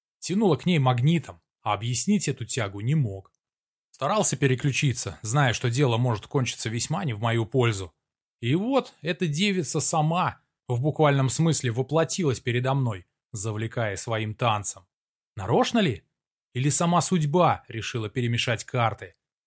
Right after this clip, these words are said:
И теперь я должен выбрать для себя – использовать возможность или оставить всё как есть сейчас. Но я не хотел отпускать девушку. Её стоны всё ещё стоят в ушах.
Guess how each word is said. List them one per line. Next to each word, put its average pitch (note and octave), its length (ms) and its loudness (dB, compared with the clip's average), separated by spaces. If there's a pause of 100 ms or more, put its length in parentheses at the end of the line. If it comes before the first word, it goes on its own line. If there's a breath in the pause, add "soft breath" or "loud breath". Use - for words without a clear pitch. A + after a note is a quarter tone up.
(140)
И A2+ 60 -14
теперь E3+ 400 2
я D3+ 300 4
должен C3+ 460 2
выбрать C3 400 0
для A#2+ 120 -2
себя – A#2 520 -4 (440)
использовать A#2+ 640 0
возможность C#3 640 2
или G3 100 -4
оставить F#3+ 520 2
всё E3 240 -2
как - 280 -4
есть B2+ 240 -4
сейчас. A#2+ 680 -8 (640)
Но A2+ 60 -8
я B2+ 120 0
не D#3 100 2
хотел D3 460 2
отпускать C3 500 0
девушку. A2 580 -4 (500)
Её C#3 200 -4
стоны D#3 520 0
всё C#3+ 240 -2
ещё D3 220 -2
стоят B2+ 540 -2
в A#2+ 60 -6
ушах. G2+ 480 -8